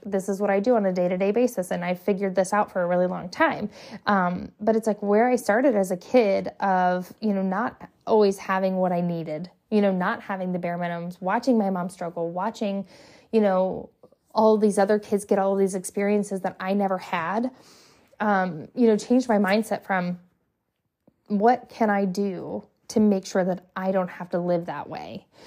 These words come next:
Right? And it took me a long time to realize, um, some of these concepts that I've talked to you about. And like I said, my husband has been extremely helpful, which is very interesting because he comes from a very similar family background when it comes to financials. So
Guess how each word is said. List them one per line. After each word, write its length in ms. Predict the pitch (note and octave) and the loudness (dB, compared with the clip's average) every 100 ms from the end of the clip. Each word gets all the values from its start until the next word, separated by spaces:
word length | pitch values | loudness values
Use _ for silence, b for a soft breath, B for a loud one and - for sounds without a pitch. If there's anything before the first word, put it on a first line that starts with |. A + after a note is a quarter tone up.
| B - | B 2
Right? 200 | G#3 G3+ | 4 6
And 100 | G#3 | 2
it 100 | F3 | 4
took 180 | B3 | 4
me 140 | A3+ A#3+ | 6 8
a 60 | |
long 220 | A3 G3+ G#3 | 8 6 4
time 240 | G#3 G3+ | 2 2
to 120 | G3+ | 2
realize, 760 | F#3+ F3+ F#3+ G3+ G3 G#3+ G#3+ - _ _ - | 0 2 2 4 2 2 0 -8 _ _ -6
um, 340 | F#3+ F3+ E3 | -4 -4 -6
some 180 | G3 G#3 | -2 0
of 60 | F#3+ | 2
these 160 | F#3+ | 0
concepts 540 | F#3 F3 F3+ G3+ A3+ - | -2 -4 -4 -4 -6 -4
that 160 | G3+ | -4
I've 180 | F#3 F3 | -4 -6
talked 300 | - F3+ F3+ | -6 -8 -6
to 80 | A3 | 2
you 80 | A#3 | 2
about. 240 | A#3+ B3 | 2 -2
And 100 | G3+ | -2
like 160 | F#3+ F3+ | -6 -6
I 40 | |
said, 180 | F3 F3+ | -4 -4
my 120 | F3+ | -4
husband 360 | F3 F#3 F#3 F3+ | -8 -6 -4 -4
has 160 | F3 | -6
been 240 | F#3 F3 F3+ | -4 -4 -4
extremely 540 | F#3+ - - F3+ F#3 | -8 -8 -4 0 0
helpful, 440 | F3+ F#3 - B3 B3 B B B | 0 -4 0 0 0 B B B
which 120 | C#4+ | 0
is 80 | B3 | 2
very 200 | B3+ D4 | 4 4
interesting 400 | A#3+ B3 A#3 G#3+ | 4 2 2 2
because 280 | G3 F#3+ F#3 | 2 0 -2
he 120 | G#3 | -2
comes 220 | G3+ G3 | -2 -2
from 140 | - F#3+ | 0 -2
a 60 | |
very 300 | F#3 F#3 F3+ | 2 2 0
similar 480 | F3+ - F#3 F#3 F3 | -2 -2 0 0 -2
family 340 | F3 F#3 F3+ F3+ | -2 0 2 0
background 460 | E3 - G3 G3 | -2 -2 -2 0
when 100 | F#3 | -2
it 100 | F3+ | -4
comes 260 | - F3+ F3+ | -4 -6 -4
to 100 | F3+ | -8
financials. 560 | F3+ E3+ D#3+ - B3 | -6 -6 -6 0 2
So 280 | A#3+ G3 F#3 | 4 4 4